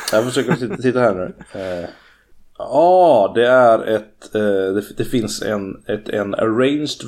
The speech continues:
version. Alltså, när du har klarat spelet en gång så kan du spela den till gång. Och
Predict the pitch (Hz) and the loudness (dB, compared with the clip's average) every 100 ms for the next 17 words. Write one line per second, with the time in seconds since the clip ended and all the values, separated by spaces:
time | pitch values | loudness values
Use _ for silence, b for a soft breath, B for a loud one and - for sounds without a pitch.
0 | 113 101 90 - 98 - 95 - 98 95 | -2 -2 -2 -6 -8 -4 -4 -2 -2 -2
1 | - - 104 104 104 101 104 113 104 123 | -6 -10 -4 0 0 0 0 0 2 0
2 | - 107 101 101 92 90 87 - 104 - | -2 -2 0 -2 -6 -6 -8 -6 -6 -6
3 | - 107 90 87 87 - 127 123 101 90 | -2 0 0 -4 -4 -2 -2 0 -2 -4
4 | 110 123 B B B B - - - | -8 -14 B B B B -6 -6 -10